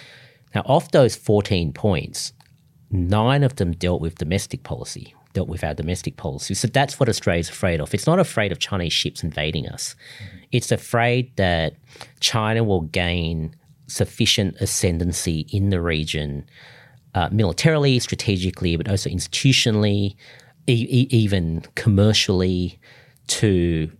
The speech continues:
Speaker 1: dictate onto other countries the rules by which they must exist. And that includes what sorts of domestic decisions that they are or are not allowed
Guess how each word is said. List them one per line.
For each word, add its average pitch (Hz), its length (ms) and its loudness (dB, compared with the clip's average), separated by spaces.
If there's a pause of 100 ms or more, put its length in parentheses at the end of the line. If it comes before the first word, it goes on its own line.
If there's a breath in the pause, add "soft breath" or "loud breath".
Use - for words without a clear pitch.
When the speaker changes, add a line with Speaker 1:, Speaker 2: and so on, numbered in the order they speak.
(120)
Speaker 1:
dictate 104 680 0
onto 95 460 2
other 82 220 0
countries 80 880 -6 (480 loud breath)
the 117 100 -2
rules 95 500 2
by 78 220 -2
which 80 360 -4
they 82 220 0
must 78 500 -6 (800)
exist. - 600 -2 (720 loud breath)
And 85 200 -2
that 85 200 2
includes 82 800 -2 (300)
what 98 240 0
sorts - 480 0
of 82 100 -6
domestic 80 640 -6
decisions 71 640 -8
that 76 220 -8 (760)
they 85 320 -2
are 80 460 -6
or 78 420 -4
are 95 100 -4
not 78 200 -4
allowed 73 520 -10